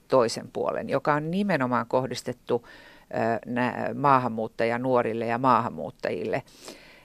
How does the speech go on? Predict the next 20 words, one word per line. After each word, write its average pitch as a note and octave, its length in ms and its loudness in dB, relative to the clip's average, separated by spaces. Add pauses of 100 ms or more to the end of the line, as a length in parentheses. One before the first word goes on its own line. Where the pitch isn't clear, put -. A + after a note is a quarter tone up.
(140)
Eli, B2+ 340 0 (120)
ö, - 300 0
Ruotsiinhan D3+ 640 2
tuli D3+ 460 2 (180)
tämän C3 260 2
pakolaisaallon, A#2 1080 4 (120)
ö, - 60 -10 (1040)
yhteydessä B2 800 0 (180)
kaksituhatta B2+ 580 0
viisitoista C3 680 -2 (300)
satakuusikymmentätuhatta A#2+ 1400 0
pakolaista, A#2 600 -4
kun D3+ 140 -2
esimerkiksi - 280 -6
Suomeen A#2 360 -2
heitä A#2+ 260 -4
tuli A#2 340 -6
kolmekymmentätuhatta. - 1160 0 (760)
Ja, D#3+ 280 4 (140)
ö, D#3 40 4